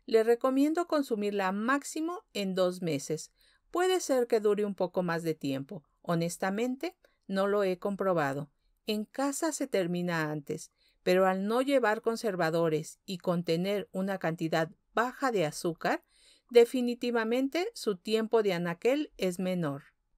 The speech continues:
También les recomiendo que después de abrirla, la conserven siempre en refrigeración.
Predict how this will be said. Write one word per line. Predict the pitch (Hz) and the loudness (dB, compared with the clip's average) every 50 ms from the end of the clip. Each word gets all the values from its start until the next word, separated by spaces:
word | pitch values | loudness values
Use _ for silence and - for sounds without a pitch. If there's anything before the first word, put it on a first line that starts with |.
| _ _ _ | _ _ _
También | - 196 196 196 185 190 196 196 202 214 | 0 0 0 0 0 -2 -2 0 2 2
les | 233 240 240 | 2 2 2
recomiendo | 254 247 - 277 277 285 269 254 240 240 269 302 311 | 0 0 2 4 4 4 4 2 2 0 0 -2 0
que | - 277 226 | 0 0 0
después | 196 180 - - - 180 180 185 | 0 -2 -2 -4 -4 -4 0 2
de | 233 247 | 2 2
abrirla, | 247 247 247 254 247 240 269 277 311 359 - _ _ _ _ _ - | 2 2 -2 -6 -4 -4 -4 -4 -4 -4 -8 _ _ _ _ _ -2
la | 214 202 - | -2 -2 0
conserven | - 208 202 - - 220 208 208 208 202 208 208 | -2 -4 -2 0 0 0 2 2 0 -2 -2 -4
siempre | - - - 254 269 277 277 277 277 320 349 392 466 480 _ | -6 -6 -2 2 4 4 4 4 2 0 -4 -4 -6 -8 _
en | - 214 202 180 | -4 -4 -2 0
refrigeración. | 185 170 165 - 175 170 - - 165 151 147 147 - - - - 147 - | 0 0 0 0 -4 -6 -4 -2 -2 -2 -2 -4 -4 -8 -10 -10 -10 -14